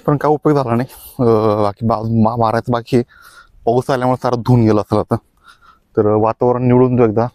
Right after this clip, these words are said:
थोडंसं कडक ऊन पडलं की मग फवारणी करू औषधाची, कारण का औषध मारून फायदा पण झाला पाहिजे, कारण थोडं महागाचं औषध. नाही तर पहिले, पहिले आता जेवढं मारलं होतं आपण अर्धा पंप,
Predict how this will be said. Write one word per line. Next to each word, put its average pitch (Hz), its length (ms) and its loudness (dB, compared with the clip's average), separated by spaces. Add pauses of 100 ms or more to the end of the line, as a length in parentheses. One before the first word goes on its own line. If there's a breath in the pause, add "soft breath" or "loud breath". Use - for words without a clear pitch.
(300 soft breath)
थोडंसं 104 300 -2
कडक 107 240 -2
ऊन 113 140 -2
पडलं 104 240 -2 (640 soft breath)
की 120 60 2
मग 127 160 2 (100)
फवारणी 101 340 -2
करू 101 120 0
औषधाची, 101 380 -4 (180)
कारण 104 200 -6
का 104 280 0 (840 loud breath)
औषध 117 260 -2
मारून 127 240 -2
फायदा 123 260 0
पण 135 180 -2
झाला 98 180 -2
पाहिजे, 87 220 -2
कारण 101 160 -4
थोडं 104 200 -4
महागाचं 107 320 -2
औषध. 107 220 -2 (680 soft breath)
नाही 101 180 -2
तर 101 140 0
पहिले, 101 300 0 (380)
पहिले 107 360 -2
आता 110 160 -4
जेवढं 113 180 0
मारलं 117 240 -2
होतं 113 60 0
आपण 101 220 -2
अर्धा 104 200 -4
पंप, 104 320 -4